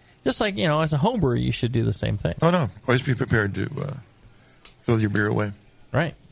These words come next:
Speaker 1: I mean, you know, but experimentation, home brewing, that's, you know, that's the,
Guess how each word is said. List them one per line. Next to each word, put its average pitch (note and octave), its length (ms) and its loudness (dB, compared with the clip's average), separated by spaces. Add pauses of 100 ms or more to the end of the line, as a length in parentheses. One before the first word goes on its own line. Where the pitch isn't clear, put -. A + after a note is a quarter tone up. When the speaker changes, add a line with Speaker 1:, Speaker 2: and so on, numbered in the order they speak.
Speaker 1:
I C3 40 0
mean, C3+ 220 -2
you F#3+ 120 -2
know, C3+ 120 2
but C#3 240 -2
experimentation, G3 840 -2
home F3+ 200 -2
brewing, C#3+ 340 -2 (460)
that's, - 500 -8
you G#3+ 120 -2
know, G3+ 120 0
that's G#3+ 280 -4
the, B2+ 160 0